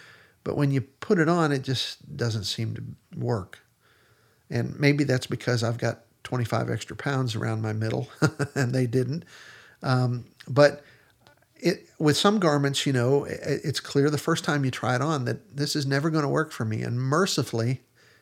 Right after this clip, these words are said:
you can put it back on the rack without spending any money on it. But other times, y-, you know, you put it on, it's, it's not bad.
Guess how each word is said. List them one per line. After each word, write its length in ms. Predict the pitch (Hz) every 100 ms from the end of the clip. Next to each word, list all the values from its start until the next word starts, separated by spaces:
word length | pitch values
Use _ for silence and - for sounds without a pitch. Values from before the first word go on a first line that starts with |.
| _
you 120 | 135
can 160 | 151 127
put 180 | -
it 80 | 160
back 260 | 135 127 123
on 80 | 123
the 80 |
rack 280 | 123 160 170
without 240 | 127 120 117
spending 400 | - 120 117 117
any 120 | 120
money 280 | 147 165 127
on 180 | 113
it. 160 | 113 - - - - - _ _ _ _ -
But 100 | 160
other 160 | 294
times, 680 | - 143 123 127 165 - - -
y-, 100 | 117
you 160 | 160 156
know, 120 | 156
you 140 | - 254
put 160 | 226
it 80 | 226
on, 220 | 214 262
it's, 300 | 180 - -
it's 220 | - 202
not 160 | 311 262
bad. 300 | 156 156 294